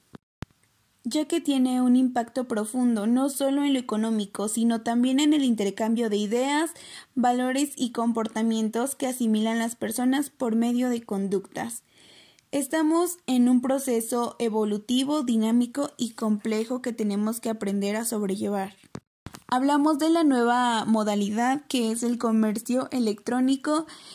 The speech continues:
y de cómo últimamente todo se hace por medio del celular y de las redes sociales.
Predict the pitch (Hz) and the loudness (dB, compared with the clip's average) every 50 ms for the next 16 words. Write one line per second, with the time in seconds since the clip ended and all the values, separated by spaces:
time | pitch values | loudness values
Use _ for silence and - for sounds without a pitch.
0 | - _ - 269 262 254 240 233 220 220 - 254 254 247 262 285 294 294 277 240 | -14 _ 2 2 4 4 4 2 0 0 0 0 2 4 4 4 4 4 4 4
1 | - 247 247 262 262 254 240 226 233 233 247 240 240 254 247 247 247 247 269 - | 4 2 2 4 4 4 4 2 2 0 0 -2 0 -2 0 2 2 0 0 0
2 | 254 233 220 214 220 226 - 240 226 226 - 214 208 220 220 214 208 220 220 226 | 0 0 0 0 -2 -2 -2 -4 -4 -2 -2 0 0 2 2 2 2 0 0 0
3 | 240 254 254 247 247 247 - 233 220 214 214 220 226 240 254 269 294 294 - - | 0 0 0 0 0 0 0 0 0 0 0 2 2 2 2 2 0 -2 -2 0
4 | 254 240 226 214 214 208 214 208 - 220 214 214 220 240 233 247 262 254 - 277 | 0 0 2 2 0 0 -2 -2 -2 0 0 2 0 0 0 -2 -4 -2 0 0
5 | 277 269 262 240 240 247 247 | 2 2 2 0 -2 -4 -6